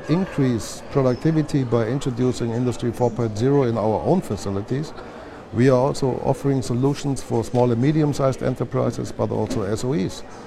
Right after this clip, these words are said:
for the Chinese market. So we are really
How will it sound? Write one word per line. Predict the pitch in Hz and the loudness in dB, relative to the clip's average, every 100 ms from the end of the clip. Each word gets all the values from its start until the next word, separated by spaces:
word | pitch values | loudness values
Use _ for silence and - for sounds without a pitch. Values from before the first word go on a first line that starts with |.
| - - - - | -16 -16 -14 -4
for | 110 104 | 0 0
the | |
Chinese | 104 110 98 87 | 0 0 0 -2
market. | 90 85 - 90 - - | -2 -2 -2 -10 -12 -12
So | - 120 | -6 0
we | 120 117 131 | 0 2 2
are | 131 113 | 2 2
really | 123 151 151 | 0 2 2